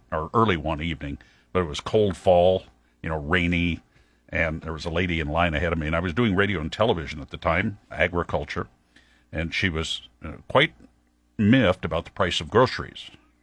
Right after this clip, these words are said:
as she was checking out. I was right behind her, and, uh, she was being very vocal,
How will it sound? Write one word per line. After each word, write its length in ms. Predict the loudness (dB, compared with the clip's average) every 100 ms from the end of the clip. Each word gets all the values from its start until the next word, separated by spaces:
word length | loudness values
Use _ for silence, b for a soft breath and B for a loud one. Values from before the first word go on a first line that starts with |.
| _
as 100 | -14
she 140 | -12 -12
was 120 | -8
checking 320 | -6 -6 -4
out. 120 | -6
I 20 |
was 140 | -4 -2
right 160 | 0
behind 340 | 0 0 0 -2
her, 160 | -6 -18 _ _ _ _ _ _ _
and, 480 | -4 -2 0 -2 -6
uh, 380 | -10 -8 -8 -10 -14 _ _ _ -14
she 180 | -8
was 220 | -4 -4 -4
being 240 | -6 -2
very 220 | 2 2
vocal, 420 | 4 4 2 -8